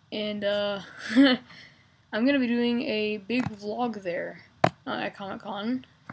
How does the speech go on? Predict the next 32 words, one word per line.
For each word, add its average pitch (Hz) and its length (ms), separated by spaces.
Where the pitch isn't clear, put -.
Um, 190 440
so - 180
you 214 180
guys 208 240
might 214 460
not 208 220
wanna 214 200
miss 269 240
it. 277 240
<laughs> 240 800
Make 214 140
sure 214 360
you - 80
check 233 280
it 277 100
out 262 200
when 233 100
it 226 100
comes 220 240
out. 214 220
It, 208 280
uh, 185 500
I'll - 280
just 202 220
be 185 280
talking 202 420
about 190 260
stuff - 280
that's - 160
happening 190 360
at - 100
Comic-Con, 202 600